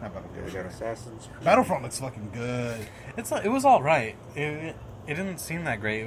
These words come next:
Speaker 3: They had the beta, uh,
Speaker 1: Oh,
Speaker 3: last week or the week before.
Speaker 1: And you
Speaker 2: Which
Speaker 1: didn't,
Speaker 2: one?
Speaker 1: you weren't a
Speaker 3: It,
Speaker 1: fan?
Speaker 3: it seemed, I wouldn't say I'm not a fan. I, I'd, I'd buy it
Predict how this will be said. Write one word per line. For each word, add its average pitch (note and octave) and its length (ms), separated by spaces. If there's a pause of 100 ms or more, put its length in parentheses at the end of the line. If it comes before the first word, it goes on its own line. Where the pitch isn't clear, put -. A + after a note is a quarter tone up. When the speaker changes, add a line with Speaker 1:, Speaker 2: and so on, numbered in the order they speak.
Speaker 3:
They A2+ 100
had B2+ 160
the A#2 100
beta, G#2 520 (400)
uh, G#3+ 260
Speaker 1:
Oh, E3+ 60
Speaker 3:
last G#2+ 260
week C3 220
or G#2 280
the G2 60
week G2+ 220
before. A2+ 360 (200)
Speaker 1:
And E3 200
you D#3+ 80
Speaker 2:
Which D#3+ 120
Speaker 1:
didn't, D#3 120
Speaker 2:
one? E3+ 120
Speaker 1:
you D3+ 80
weren't D3 140
a - 20
Speaker 3:
It, C3+ 40
Speaker 1:
fan? C3+ 240 (300)
Speaker 3:
it C#3+ 140
seemed, E3+ 500 (1900)
I C#3+ 40
wouldn't E3+ 200
say E3 120
I'm C#3+ 80
not C3 140
a A2 40
fan. B2+ 340
I, A#2 380
I'd, A2+ 200
I'd A#2+ 280
buy A#2+ 300
it B2 140